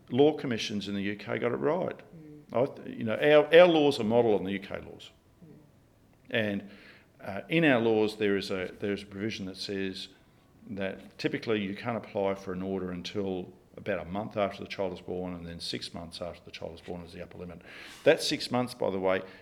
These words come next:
Speaker 1: came about by a completely perverse appro-, um, uh, process. It was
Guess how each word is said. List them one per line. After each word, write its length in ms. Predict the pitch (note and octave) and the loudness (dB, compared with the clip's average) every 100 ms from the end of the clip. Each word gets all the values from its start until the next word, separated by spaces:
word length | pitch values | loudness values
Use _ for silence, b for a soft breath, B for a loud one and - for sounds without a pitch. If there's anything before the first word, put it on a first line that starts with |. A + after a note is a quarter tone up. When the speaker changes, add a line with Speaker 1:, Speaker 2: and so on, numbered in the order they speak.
| B - | B -4
Speaker 1:
came 240 | D3+ C#3+ | -2 0
about 420 | B2 G#2 G#2 G2+ - - _ _ _ - | 0 0 0 0 -6 -20 _ _ _ -14
by 240 | G#2+ G#2 G2 | -2 0 0
a 40 | |
completely 580 | G2 G2 - C3 B2 G#2 | -2 -12 -6 -4 -4 -6
perverse 800 | - F#2+ E2+ G2+ G2+ F#2+ - - - _ | -8 -12 -4 0 0 -2 -6 -10 -14 _
appro-, 600 | - - G#2 G#2+ F#2 F#2+ | -20 -10 -6 -6 -6 -8
um, 60 | E2+ E2+ - _ _ _ - - | -10 -14 -20 _ _ _ -18 -12
uh, 140 | F#2+ F2 | -12 -10
process. 760 | - A#2 A#2+ - D2 - - B B B B B - | -4 -2 0 -2 -8 -8 -10 B B B B B -4
It 160 | B2+ | -2
was 460 | A#2+ G#2 G2+ G#2 | 2 2 2 -2